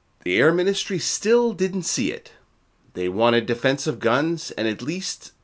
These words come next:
one other crewman to share in the workload. Although de Havilland made mock-ups of the aircraft with defensive guns,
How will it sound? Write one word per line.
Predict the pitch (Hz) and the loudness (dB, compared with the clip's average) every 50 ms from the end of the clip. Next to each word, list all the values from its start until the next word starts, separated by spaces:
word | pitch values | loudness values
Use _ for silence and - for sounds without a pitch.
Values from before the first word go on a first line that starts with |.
| _ _ _ | _ _ _
one | - 107 107 120 156 170 175 180 175 - - | -12 -10 -6 -2 0 0 2 0 0 0 0
other | 113 120 123 131 131 | 0 0 0 -2 -4
crewman | 127 - - 139 135 120 101 82 78 80 80 | -4 -6 -4 -2 0 0 0 0 -4 -6 -8
to | - 92 | -10 -10
share | 85 - - - 131 117 113 107 90 | -8 -8 -4 0 4 4 4 4 2
in | 95 92 | 0 -2
the | 95 95 | -4 -4
workload. | 98 120 127 127 - - 73 58 - - - - _ _ _ _ _ _ _ _ _ _ _ _ _ | -2 -4 -4 -6 -6 -8 -6 -6 -8 -10 -14 -20 _ _ _ _ _ _ _ _ _ _ _ _ _
Although | - 98 98 90 90 101 101 104 | -2 0 0 2 2 2 0 0
de | 98 104 95 | 0 -2 -2
Havilland | 104 117 120 120 131 131 135 131 117 101 | 0 0 0 0 0 -2 -4 -4 -4 -4
made | 101 101 95 82 | -2 -2 -2 -2
mock-ups | 90 101 110 135 147 - - 156 147 - - 147 | -2 -2 -2 -2 -2 -2 -4 -4 -4 -6 -8 -8
of | 107 | -6
the | 117 98 - | -6 -4 -2
aircraft | 110 120 120 - - 127 113 117 120 - - | 0 -2 -2 -2 -2 0 0 0 -2 -4 -6
with | 101 95 - - | -8 -8 -6 -8
defensive | 90 - - 98 92 - - 98 80 80 | -8 -4 -2 -2 -2 -4 -6 -10 -6 0
guns, | 113 117 120 110 101 104 113 117 - - - - | 2 4 4 4 2 0 -4 -6 -8 -10 -12 -14